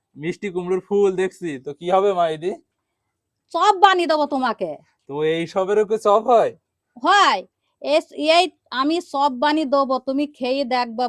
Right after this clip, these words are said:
Speaker 2: বাপ, খেতে অসাধারণ লাগবে।
Speaker 1: তো মিষ্টি কুমড়োর ফুলের ফুল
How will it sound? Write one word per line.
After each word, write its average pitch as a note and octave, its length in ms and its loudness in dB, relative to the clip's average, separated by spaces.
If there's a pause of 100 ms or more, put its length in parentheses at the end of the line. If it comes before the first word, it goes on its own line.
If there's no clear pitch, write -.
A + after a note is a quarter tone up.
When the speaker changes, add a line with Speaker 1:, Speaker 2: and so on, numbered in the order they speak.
Speaker 2:
বাপ, G#3+ 160 -2 (120)
খেতে A#3+ 240 -12 (180)
অসাধারণ G#3+ 560 -6 (120)
লাগবে। E3 360 -18 (840)
Speaker 1:
তো D3 60 -6 (180)
মিষ্টি E3+ 360 -10
কুমড়োর F3+ 400 -4
ফুলের F3+ 340 -2 (480)
ফুল F#3+ 280 4